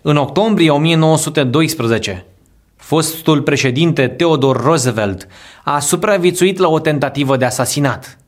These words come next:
A fost împușcat în piept, dar nu numai că a supraviețuit, dar a ținut și un discurs de nouăzeci de minute.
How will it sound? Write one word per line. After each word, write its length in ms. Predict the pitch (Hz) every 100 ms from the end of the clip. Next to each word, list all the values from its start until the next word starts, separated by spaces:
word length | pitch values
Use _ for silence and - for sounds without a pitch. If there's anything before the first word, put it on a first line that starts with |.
| _
A 100 | -
fost 240 | 113 139 139
împușcat 540 | 143 127 123 - 143
în 140 | 143 120
piept, 480 | 131 190 226 - - - - -
dar 220 | - 127 127
nu 140 | 240
numai 280 | 277 208 156
că 80 | 143
a 40 |
supraviețuit, 720 | - 131 135 117 120 - 185
dar 140 | 160 143
a 60 |
ținut 320 | 139 139 170
și 120 | 160 208
un 140 | 208
discurs 440 | 151 - 143 147
de 120 | 131 123
nouăzeci 560 | 117 139 139 127 117
de 100 | 107
minute. 560 | 110 123 127 - -